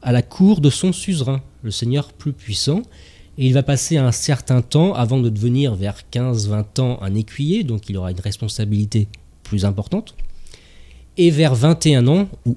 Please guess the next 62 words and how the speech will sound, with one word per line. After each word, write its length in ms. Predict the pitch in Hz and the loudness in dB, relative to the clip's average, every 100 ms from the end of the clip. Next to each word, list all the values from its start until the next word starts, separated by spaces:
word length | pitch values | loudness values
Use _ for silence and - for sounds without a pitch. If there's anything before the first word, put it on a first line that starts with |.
| - | -2
à 160 | 147 | -2
vingt 280 | 127 117 107 | 0 -2 -2
et 60 | 101 | -2
un 120 | 101 | 0
ans, 140 | 139 151 | 0 0
bon, 140 | 87 | -2
il 60 | 85 | -6
y 40 | |
a 40 | |
eu 80 | 85 | -6
des 100 | 87 | -6
dérogations, 560 | 85 95 101 107 - 139 | -4 -2 -2 -4 -2 -2
mais 100 | 101 | -2
en 80 | 101 | 0
général, 400 | 123 127 127 113 | 0 2 2 0
c'est 280 | - 107 - | 0 -2 -4
l'âge 320 | 104 117 120 - | -2 0 0 -2
adulte, 540 | 123 120 139 110 - - - - - | -4 0 2 0 -4 -20 -20 -20 -14
euh, 160 | 95 | -12
du 120 | 90 92 | -8 -6
jeune 220 | 110 110 | -4 -4
chevalier, 380 | - 104 107 120 | -4 -2 0 -2
c'est 160 | - | -2
vingt 300 | 87 110 107 | -2 -2 -2
et 60 | 110 | -2
un 100 | 107 | 0
ans, 120 | 170 | -2
ça 140 | - | -4
a 20 | 90 | -8
été 140 | 98 | -8
le 60 | - | -8
cas 120 | 107 | -8
pendant 240 | 95 90 | -8 -10
très 200 | 85 95 | -8 -8
longtemps. 280 | 95 113 104 - - - - - - - - | -8 -6 -8 -10 -18 -20 -20 -20 -20 -12 -6
La 60 | |
majorité 500 | 98 92 92 95 104 | -4 -4 -4 -4 -2
à 80 | 98 | -2
vingt 220 | 92 92 | -2 -2
et 60 | 95 | -2
un 120 | 95 | 0
ans. 100 | 147 - - - - - - - - - - - | -2 -4 -20 -20 -20 -20 -20 -20 -20 -20 -20 -4
Il 200 | 135 135 | 0 2
va 220 | 139 175 - | 4 2 0
être 240 | 139 - 120 | -2 -2 -4
fait 360 | - 139 151 - | -2 0 0 -4
chevalier, 680 | - - 143 117 104 107 135 | -8 -2 2 2 2 2 2
donc 200 | 117 113 | 0 -2
vous 140 | 98 104 | -2 0
avez 180 | 104 110 | 0 -2
toute 320 | - 202 180 | -4 -4 -2
la 100 | 120 | -2
description 720 | 113 139 - - - - 160 | -2 -2 -2 -6 -4 -2 0
de 100 | 123 | 0
ce 80 | 113 | -4
que 100 | - | -6
c'est 220 | 110 147 | -4 -4
que 100 | - | -4
la 100 | 110 | -4
cérémonie 520 | 101 - 117 113 120 | -4 -2 0 2 0
de 80 | 123 | 0
l'adoubement. 600 | 98 120 117 110 104 117 | 0 0 0 -2 0 -2